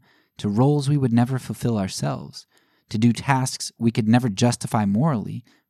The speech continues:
were they to be done by our own hands. No matter how you look at it, legislation is sword, not savior. And our savior, in disarming Peter,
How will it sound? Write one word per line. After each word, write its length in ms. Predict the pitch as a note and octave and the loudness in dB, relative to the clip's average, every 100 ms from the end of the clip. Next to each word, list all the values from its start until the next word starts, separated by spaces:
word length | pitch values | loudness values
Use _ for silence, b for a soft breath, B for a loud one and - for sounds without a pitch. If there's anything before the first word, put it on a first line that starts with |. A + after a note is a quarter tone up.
| _ | _
were 120 | G#2 | 0
they 100 | G#2 | 0
to 80 | G2 | 0
be 100 | F#2+ | 0
done 220 | F#2+ F#2 | 0 2
by 180 | F2+ E2 | 0 0
our 140 | F2+ | 0
own 220 | F#2 G2+ | 2 0
hands. 440 | F#2 F2 - - - _ _ _ _ _ _ _ _ _ _ _ _ | -2 -6 -8 -14 -20 _ _ _ _ _ _ _ _ _ _ _ _
No 80 | A2+ | 4
matter 180 | C#3 B2 | 4 2
how 260 | - D#3 | 0 0
you 180 | F3 E3+ | 2 2
look 220 | B2+ A2 | 0 0
at 160 | F#2 F2+ | -2 -4
it, 160 | F#2+ - - | -6 -10 -2
legislation 640 | A#2 A#2+ - A2 A2 C3 | 0 0 0 0 0 0
is 100 | B2 | 0
sword, 460 | - F#2 F2+ F#2 - _ _ | -2 -4 -6 -8 -12 _ _
not 300 | A#2+ G#2+ F#2 | -12 -8 -6
savior. 440 | - A#2+ F#2+ - - _ _ _ _ _ _ _ | -2 -2 -2 -8 -18 _ _ _ _ _ _ _
And 140 | F#2 | -4
our 80 | F2 | -2
savior, 600 | - C#3 F3+ A2 A#1 A2 - _ _ - | -2 2 2 2 -6 -12 -18 _ _ -8
in 100 | G2 | -6
disarming 480 | F#2+ G#2+ B2+ C#3+ | -2 0 2 0
Peter, 460 | - G2+ C#2+ F2 | -2 -8 -8 -10